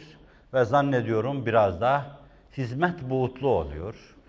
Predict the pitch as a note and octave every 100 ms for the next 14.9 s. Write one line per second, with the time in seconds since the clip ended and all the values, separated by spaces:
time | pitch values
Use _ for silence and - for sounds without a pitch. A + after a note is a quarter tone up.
0 | - _ - B2+ A#2+ F#3+ E3 C#3+ C#3+ -
1 | D3+ E3+ F3 - B2+ B2 C#3 C#3 B2 A2
2 | G#3 G#3 - - C#3 A#2 A2+ - B2+ G2
3 | C#2+ D2+ F2 - - - - - G#3 F3
4 | C#3+ C3 - C3 D3 C3 B2+ B2 D3 D3
5 | - - - - - - - - B2+ B2
6 | C#3 D3+ C3+ - - - - - _ -
7 | _ _ _ - C3+ C3+ C#3+ B2+ - -
8 | - C#3 C3+ - - A2+ G#2 G#2 G#2+ F#2+
9 | B2 D#3+ - - - - _ - _ _
10 | C#3 C#3 C#3+ C#3 B2+ B2 C#3 D#3 D3+ -
11 | A2 A2 - G#2+ G2+ B2+ D#3+ - - -
12 | - - - - - - - C#3 C3 C3
13 | C3 D#3+ - - C3 F#2+ A#2 G#2 B2 A#2+
14 | A2 - G#2 G2 - G#2 F#2+ G#2+